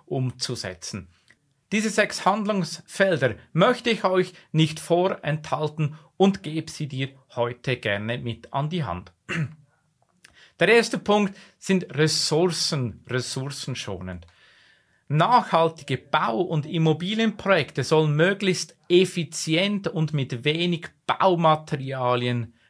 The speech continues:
gebaut werden. Dies ist ein einfacher und simpler Weg. Da kann man Erkerli und kleine Vor- und Rückspringen einfach mal eliminieren und einfach und simpel bauen.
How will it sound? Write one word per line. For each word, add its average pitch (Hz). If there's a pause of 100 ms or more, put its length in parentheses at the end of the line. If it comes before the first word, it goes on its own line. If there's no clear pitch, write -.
gebaut 135
werden. 110
Dies 208
ist 233
ein 143
einfacher 185
und 143
simpler 156
Weg. 202 (280)
Da 147
kann 160
man 143
Erkerli 196 (160)
und 143
kleine 156
Vor- 190
und 151
Rückspringen 180
einfach 190
mal 143
eliminieren 151 (160)
und -
einfach 156 (260)
und 135
simpel 135 (280)
bauen. 107